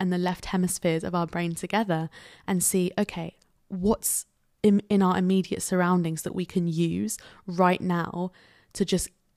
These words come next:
get us to be so present in what we're doing and actually have fun in the process." So it could literally be something like, I don't know, literally the first thing that came to my head was,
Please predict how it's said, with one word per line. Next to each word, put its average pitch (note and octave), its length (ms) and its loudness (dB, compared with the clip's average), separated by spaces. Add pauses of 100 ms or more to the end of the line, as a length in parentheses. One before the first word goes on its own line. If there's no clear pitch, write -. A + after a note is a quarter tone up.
(320)
get F#3+ 180 2
us - 140 0
to - 140 0
be F#3 100 2
so F3+ 380 2
present F3+ 480 6
in E3+ 100 2
what F3 160 -2
we're E3+ 100 0
doing E3 400 0
and F#3+ 120 -4
actually F#3 300 -6
have E3 180 -6
fun F3 160 -2
in E3+ 80 0
the E3 80 -4
process." - 680 -6 (360)
So - 100 -4
it A3 60 0
could A#3 100 2
literally A3 340 0
be A#3 160 -2
something F#3+ 400 -4
like, E3+ 360 -4 (920)
I - 80 -6
don't A3+ 140 4
know, G3 240 4 (320)
literally A3+ 320 0
the G#3 100 -2
first G#3 260 0
thing G#3 120 0
that - 100 -2
came G3 160 -4
to - 80 -6
my F#3 100 4
head E3+ 220 2
was, F3 160 -2